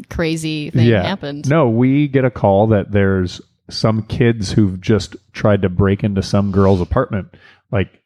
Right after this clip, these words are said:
Speaker 2: her call to nine one one says,
Speaker 1: Mm-hmm.
Speaker 2: "Help, somebody broke my front window. There's three people on my porch." And we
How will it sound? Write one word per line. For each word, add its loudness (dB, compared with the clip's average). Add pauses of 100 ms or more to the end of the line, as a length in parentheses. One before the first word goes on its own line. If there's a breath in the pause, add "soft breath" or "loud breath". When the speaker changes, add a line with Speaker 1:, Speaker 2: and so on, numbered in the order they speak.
Speaker 2:
her 0 (840)
call 2
to -2
nine 0
one -2
one -2
says, 0
Speaker 1:
Mm-hmm. -20 (280 soft breath)
Speaker 2:
"Help, 0
somebody 0
broke 0
my 2
front -2
window. 4
There's 0
three -2
people 0
on 2
my -2
porch." -2
And 0
we -2